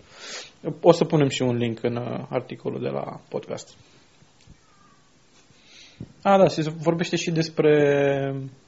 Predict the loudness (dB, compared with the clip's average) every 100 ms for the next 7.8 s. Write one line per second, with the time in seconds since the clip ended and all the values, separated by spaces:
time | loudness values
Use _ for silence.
0 | -20 -20 -20 -14 -2 4 4 4 0 -2
1 | -2 -2 -4 -2 0 2 0 -4 -10 -18
2 | -10 -8 -6 -6 -4 -6 -6 -2 2 4
3 | 6 4 4 -2 -4 -4 -6 -6 -8 -8
4 | -6 -2 -2 -4 -10 -20 -20 -20 -20 -20
5 | -20 -20 -14 -4 4 8 10 8 8 4
6 | 4 4 8 8 8 4 2 0 2 4
7 | 6 4 4 0 2 2 4